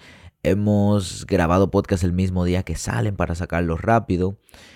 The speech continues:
Hemos grabado podcast con mala calidad que han tenido que volverse a repetir, pero cumplo con mis responsabilidades. Y ves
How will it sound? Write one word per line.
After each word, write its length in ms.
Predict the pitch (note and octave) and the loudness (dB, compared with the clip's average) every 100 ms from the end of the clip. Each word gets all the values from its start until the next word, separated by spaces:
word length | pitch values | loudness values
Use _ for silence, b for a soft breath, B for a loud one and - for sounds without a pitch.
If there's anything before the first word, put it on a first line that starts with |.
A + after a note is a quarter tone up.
| B B _ _ | B B _ _
Hemos 640 | B2 C3+ C#3 C3 C3 B2+ A#2 | 0 2 2 0 2 0 2
grabado 560 | G#2+ G#2+ G#2 G2+ - | 4 6 6 4 0
podcast 420 | F#2+ G2 - F#2 - | -2 -2 -2 -6 -4
con 160 | E2 | -6
mala 280 | E2+ E2+ D#2+ | -2 -2 -4
calidad 520 | D#2+ D#2 F#2 A2 G#2 | -4 -4 0 0 -2
que 140 | - E2+ | -4 -6
han 140 | D#2+ | -4
tenido 280 | E2+ E2+ E2 | -4 -4 -4
que 80 | D#2 | -4
volverse 380 | D#2 D#2+ D#2+ | -2 -4 -4
a 60 | D#2 | -4
repetir, 420 | D#2 E2 G#2+ G#2 | -4 -4 -4 -4
pero 200 | F#2 - | -6 -8
cumplo 340 | - B2 C3 - | -8 -6 -6 -4
con 120 | F2 | -4
mis 140 | E2+ | -4
responsabilidades. 920 | D#2+ - D#2 D2+ D2 D#2 C#2+ C2+ - _ B B B B B B B B _ | -6 -6 -6 -6 -4 -2 -2 -4 -10 _ B B B B B B B B _
Y 720 | - G2+ G#2 G#2+ G#2 G2 F#2+ C#2 | -4 -2 0 0 0 -2 -2 -2
ves 560 | F#2 A#2 A#2+ - - | 0 0 0 -10 -20